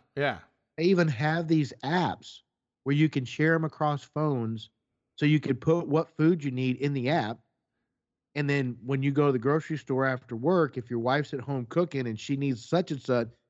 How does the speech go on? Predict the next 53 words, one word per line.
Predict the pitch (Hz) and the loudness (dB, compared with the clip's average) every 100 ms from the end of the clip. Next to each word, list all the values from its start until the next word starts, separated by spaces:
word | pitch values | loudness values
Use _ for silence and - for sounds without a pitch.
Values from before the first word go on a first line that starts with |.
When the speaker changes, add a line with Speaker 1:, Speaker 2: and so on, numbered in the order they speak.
| _ | _
Speaker 2:
she | 143 | -6
could | 120 117 | -6 0
put | 175 190 | 2 2
it | |
in | 175 | 2
the | 147 143 | -2 -2
app | 156 139 | -2 -2
and | 120 | -4
it | 135 | -4
will | 139 123 107 - _ _ _ - | -2 -4 -6 -16 _ _ _ -4
pop | 160 196 | -2 2
up | 202 196 | 0 2
on | 175 160 | 0 0
your | 139 | 0
phone | 156 151 135 | 0 0 -2
to | 104 | -6
tell | - 160 | 0 2
you, | 131 - - - | 4 2 0 -6
Speaker 1:
<coughs> | 175 123 _ _ _ _ _ _ _ | -8 -10 _ _ _ _ _ _ _
Speaker 2:
"I | 113 127 | -6 -2
need | 127 131 117 | -2 -2 0
these | 127 | -2
spices," | 120 139 131 110 90 | 0 -2 -2 -4 -8
or, | 98 | -4
"I | 107 | -2
need | 127 131 | 0 -2
some | - 131 | -2 -2
eggs," | 127 113 98 | 0 -2 -6
or, | 98 | -6
"I | 123 | -2
need | 127 | -4
some | - 135 | -4 -2
milk," | 143 107 - - | 0 -2 -6 -10
you | 113 | -8
Speaker 1:
Yeah. | 90 | -4
Speaker 2:
know, | |
whatever. | 107 185 104 - _ | -2 -2 -4 -12 _
Speaker 1:
I | 131 117 | -12 -8
know. | 117 92 87 _ _ _ _ _ _ _ | -8 -10 -16 _ _ _ _ _ _ _
But | 127 - _ | -10 -10 _
yeah, | 147 135 | -4 -4
no, | 135 139 123 | -2 -4 -2
dude, | 123 139 120 120 131 | -2 -2 -4 -6 -4
that, | 131 139 | -4 -2
the | 131 | -2
last | 123 131 156 - | 2 0 0 -4
time | 165 | -8
I | 165 | -6
went | 156 143 | -8 -10
to | 151 | -12
the | 143 | -10
grocery | 139 131 - | -10 -10 -12
store, | 117 - 117 113 107 | -14 -10 -6 -6 -8